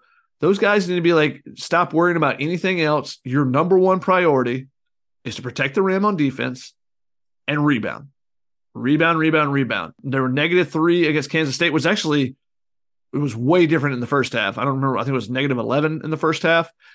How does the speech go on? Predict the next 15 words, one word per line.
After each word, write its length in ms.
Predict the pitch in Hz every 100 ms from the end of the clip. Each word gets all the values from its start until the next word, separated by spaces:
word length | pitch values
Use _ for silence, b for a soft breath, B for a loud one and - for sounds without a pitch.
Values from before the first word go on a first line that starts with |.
| b
And 200 | 135 143
then, 460 | 151 147 147 131 - _ _
you 100 | 139
know, 140 | 143
the, 100 | 131
the 240 | 127 135 139
last 320 | 143 156 143
two 100 | 165
games, 360 | 151 151 147 123
they've 180 | 135
been 220 | 143 139 -
pos-, 400 | - 147 151 117
they've 140 | 135
been 220 | 131 135 104
plus. 580 | - 165 143 139 -